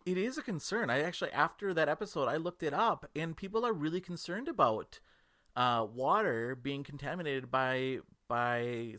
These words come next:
cemeteries. So there is zoning regulations that cemeteries have to be built, like, so many, f-, you know, feet away from, from, like, water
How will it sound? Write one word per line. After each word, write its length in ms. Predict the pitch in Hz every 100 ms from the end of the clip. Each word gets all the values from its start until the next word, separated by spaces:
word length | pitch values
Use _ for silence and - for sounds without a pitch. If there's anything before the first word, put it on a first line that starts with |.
| -
cemeteries. 560 | - 180 269 143 135 135
So 60 |
there 160 | 143 151
is 120 | 156
zoning 580 | 123 127 202 214 123 120 - _ _ _ _ _
regulations 800 | 135 143 143 170 208 120 104 107
that 300 | 123 120 -
cemeteries 640 | - 143 143 143 147 135 - -
have 140 | 143
to 80 | 147
be 140 | 135
built, 520 | 131 127 123 120 - - -
like, 200 | 117 -
so 120 | 139
many, 160 | 139 131
f-, 160 | - - _
you 100 | 120
know, 80 | 110
feet 200 | - 139
away 200 | 123 123
from, 480 | - 113 107 107 107 _ _ _ _ _ _
from, 540 | - 120 110 107 107 104
like, 240 | 104 104 -
water 760 | 107 113 131 120 107 107 113